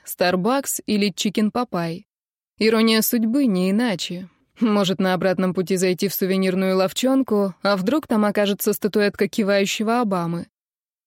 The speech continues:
Я мысленно выругался при мысли о том, какой же я все-таки сентиментальный сукин сын. Желая как можно быстрее убраться отсюда, я заказал жареного цыпленка и сунул руку в карман за кошельком, чтобы расплатиться.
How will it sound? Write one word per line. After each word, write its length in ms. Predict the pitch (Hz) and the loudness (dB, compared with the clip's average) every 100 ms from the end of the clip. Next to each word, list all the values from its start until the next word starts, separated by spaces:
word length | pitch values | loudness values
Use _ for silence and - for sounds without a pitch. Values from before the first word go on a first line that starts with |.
| _ | _
Я 180 | - 208 | -2 2
мысленно 540 | 208 220 226 226 226 233 | 4 2 2 4 4 4
выругался 600 | 277 277 185 180 170 170 | 2 2 2 0 0 0
при 120 | 180 | 0
мысли 300 | 185 180 185 | 0 0 0
о 160 | 185 185 | 0 2
том, 280 | 240 262 | 2 2
какой 360 | 254 208 - 202 | 2 0 2 2
же 120 | 180 | 2
я 140 | 196 196 | 2 0
все-таки 360 | - 190 175 | -2 -4 -2
сентиментальный 840 | 202 202 196 202 202 175 208 202 202 | 0 0 0 0 0 0 0 2 0
сукин 360 | - 196 233 | -2 -2 -2
сын. 420 | 233 180 160 170 - _ _ _ _ _ _ _ | -2 -4 -4 -6 -12 _ _ _ _ _ _ _
Желая 420 | - 190 180 175 180 | -4 0 2 2 2
как 140 | 175 | 0
можно 280 | 185 165 185 | 0 0 0
быстрее 400 | 175 - 185 180 | 0 0 2 2
убраться 480 | 180 233 277 - 208 | 2 2 0 0 0
отсюда, 480 | - 214 196 190 - - - - | 0 -2 -2 -4 -8 -20 -14 -2
я 140 | 202 | 0
заказал 500 | 185 196 202 285 311 | 2 0 2 2 2
жареного 420 | 220 196 190 185 | 2 2 2 2
цыпленка 640 | 180 175 220 269 269 214 202 | 0 -2 0 2 2 2 0
и 260 | 202 208 | 0 -2
сунул 380 | 202 277 294 240 | 0 2 2 2
руку 240 | 208 185 | 0 0
в 100 | 190 | -4
карман 400 | - 202 196 196 | 0 0 2 0
за 120 | 190 196 | 0 -2
кошельком, 500 | 185 208 196 254 269 | -2 -2 0 0 0
чтобы 300 | - 208 214 | -2 -2 -2
расплатиться. 800 | - 240 240 - 165 - 170 | -2 -4 -4 -4 -6 -6 -12